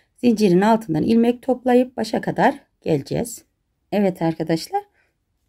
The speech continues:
Şöyle bu şekilde geri kalan fıstıkları yaptım. Bakın çok güzel bir fıstıklar oluşuyor. Bu verdiğim taktiklerle yaparsanız. Son örümceği de beraber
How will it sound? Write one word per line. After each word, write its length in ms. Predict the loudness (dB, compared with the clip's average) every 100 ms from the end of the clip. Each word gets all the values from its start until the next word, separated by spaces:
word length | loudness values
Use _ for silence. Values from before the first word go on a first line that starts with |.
| _
Şöyle 500 | 0 2 4 0 0
bu 80 |
şekilde 500 | -4 -4 -4 -4 -4
geri 260 | 0 2 2
kalan 300 | 0 -2 -2
fıstıkları 580 | -4 -10 -12 -6 -4 -2
yaptım. 460 | -2 -4 -6 -6
Bakın 300 | -4 -4 -6
çok 260 | -6 -8 -12
güzel 320 | -6 -2 -2
bir 60 | -2
fıstıklar 540 | -14 -18 -20 -8 -4
oluşuyor. 600 | -2 -4 -6 -6 -4 -6 -10 _ _ -20 _ _
Bu 40 |
verdiğim 420 | 0 2 2 -2 -2
taktiklerle 640 | -4 -8 -14 -8 -6 -2
yaparsanız. 680 | -2 -2 -6 -8 -2 -2 -4 _ -20 -20
Son 240 | -6 2 4
örümceği 560 | 4 4 2 2 2
de 220 | 2 0 -4 _ _ _ _ -2
beraber 540 | 2 2 4 0 0